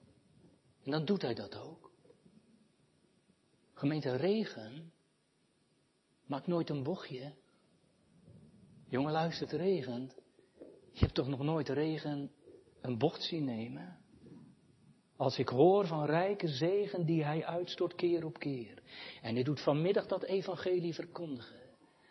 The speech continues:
Dan doet hij van die milde regen druppelen vallen op mij neer.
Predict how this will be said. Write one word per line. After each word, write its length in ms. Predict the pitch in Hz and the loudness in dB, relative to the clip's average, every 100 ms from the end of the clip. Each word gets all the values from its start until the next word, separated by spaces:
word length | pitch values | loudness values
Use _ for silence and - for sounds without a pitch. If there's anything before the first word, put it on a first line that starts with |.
| - _ | -20 _
Dan 160 | 135 | 0
doet 160 | 135 139 | 2 2
hij 120 | 131 | 2
van 180 | 131 123 | 2 0
die 120 | 117 | 0
milde 580 | 120 143 175 190 190 180 | 2 4 4 4 2 2
regen 540 | 156 165 180 180 180 | 4 4 4 2 0
druppelen 480 | 143 143 170 175 147 | 2 2 2 0 -2
vallen 400 | - 143 151 143 | -2 -2 0 -2
op 160 | 143 139 | -4 -6
mij 180 | 123 | -8
neer. 480 | 127 113 120 107 - | -8 -10 -12 -16 -14